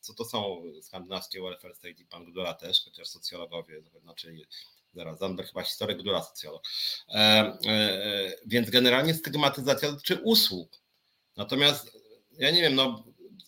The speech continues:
bogaci się nie będą wkurzać, bo co? Bo zapłacą trochę wyższe podatki niż inni, po czym dostaną jeszcze pięćset złotych. No, czyli zapłacą, nie wiem, pięć tysięcy podatku i pięćset im się odda. No to wydaje mi się, że znacznie lepszym rozwiązaniem dla bogatego również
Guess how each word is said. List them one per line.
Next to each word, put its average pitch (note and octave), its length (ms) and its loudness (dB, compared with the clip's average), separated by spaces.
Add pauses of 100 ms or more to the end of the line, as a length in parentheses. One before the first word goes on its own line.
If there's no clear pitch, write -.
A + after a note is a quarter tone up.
(120)
bogaci C3+ 420 6
się F3 100 4
nie D#3 100 6
będą D3+ 240 4
wkurzać, D3 360 2
bo C#3 120 2
co? B2+ 160 0
Bo G#2+ 120 0
zapłacą E3 500 0
trochę D3+ 260 -2
wyższe D3+ 300 6
podatki C3+ 460 0
niż A#2 200 0
inni, D3+ 400 0 (380)
po E3 100 4
czym E3+ 180 0
dostaną E3 420 2
jeszcze E3+ 240 6
pięćset E3 380 2
złotych. G2+ 400 0
No, A2+ 120 -6
czyli A#2+ 140 -6
zapłacą, C#3 720 0
nie A#2 80 -2
wiem, G#2 160 -2
pięć E3 220 -2
tysięcy - 360 0
podatku G#3 380 2
i E3+ 60 2
pięćset E3 340 0
im D3+ 100 -4
się C#3 160 4
odda. F2+ 400 -2 (540)
No G#2+ 60 -16
to C3+ 180 -6
wydaje C#3+ 400 4
mi D#3+ 120 2
się, C#3 160 4
że D3 100 0
znacznie C#3 340 -2
lepszym D3 340 0
rozwiązaniem C3 540 -2
dla F3+ 120 4
bogatego F#3+ 500 4
również F#2 560 -4